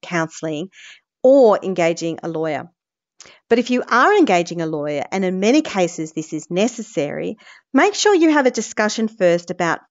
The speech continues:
fees and services early. And above all, avoid contacting your lawyer just to vent when you're having a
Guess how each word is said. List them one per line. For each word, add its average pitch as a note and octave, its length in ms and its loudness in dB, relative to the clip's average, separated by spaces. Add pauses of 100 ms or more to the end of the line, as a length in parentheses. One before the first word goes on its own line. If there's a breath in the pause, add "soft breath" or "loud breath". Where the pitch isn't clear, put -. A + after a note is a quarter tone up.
fees F#3 360 0
and E3+ 100 -8
services E3+ 720 -2
early. F#3+ 540 -2 (480 loud breath)
And C4 180 2 (120)
above F4 440 2
all, G3 500 2 (120)
avoid D4 540 2
contacting D4+ 680 2
your A3+ 200 6
lawyer A3 380 4
just A3 320 -2
to G3+ 60 4
vent F#3 480 2
when F#3 160 -2
you're F3+ 120 0
having F#3 340 0
a D#3 80 -4